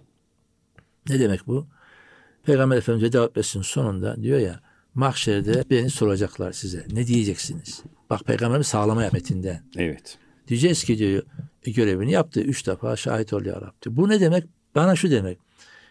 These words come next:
Speaker 1: Bana diyor ki, "Sen ne iş yapıyorsun?" "Öğretmenim."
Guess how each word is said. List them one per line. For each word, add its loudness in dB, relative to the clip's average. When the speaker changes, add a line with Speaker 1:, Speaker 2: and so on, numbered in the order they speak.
Speaker 1:
Bana 4
diyor 4
ki, -2
"Sen 0
ne 4
iş 0
yapıyorsun?" -2
"Öğretmenim." 2